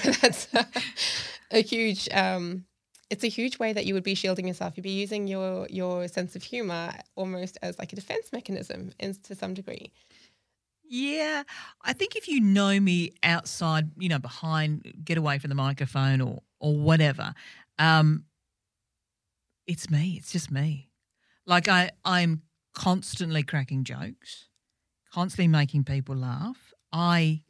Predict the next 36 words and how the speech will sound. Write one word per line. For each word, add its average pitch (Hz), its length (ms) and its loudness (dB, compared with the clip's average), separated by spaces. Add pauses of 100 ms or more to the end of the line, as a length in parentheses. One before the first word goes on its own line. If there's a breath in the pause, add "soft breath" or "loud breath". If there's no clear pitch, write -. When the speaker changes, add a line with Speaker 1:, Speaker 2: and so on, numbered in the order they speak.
(120)
Speaker 2:
I 180 200 0
get 170 160 0
a 139 40 0
high 143 300 -6
off - 200 -16
that. 147 260 -10 (300)
Speaker 1:
Good. - 220 -14
Speaker 2:
If - 60 -20 (140)
I 247 100 0
can 311 120 -4
make 254 140 0
somebody 208 260 0
laugh, 151 560 -6 (180)
that's, - 400 -12 (680 loud breath)
and, 214 240 6 (100)
and 226 160 6
when 233 140 4
people 285 260 -6
do 220 280 4
meet 208 200 4
me, 185 120 0
they're 185 140 0
like, 180 240 0 (120)
"You're 175 240 -2
exactly 151 360 -10
the 165 100 -8
same." 202 380 -6 (920 loud breath)
There 196 160 6
is 190 140 4
no 196 180 6
bullshit 151 520 -2 (260)
Speaker 1:
That's - 180 -12
awesome. 170 400 -10
Speaker 2:
with 160 260 2
me 147 300 2 (320 loud breath)
because 320 320 -6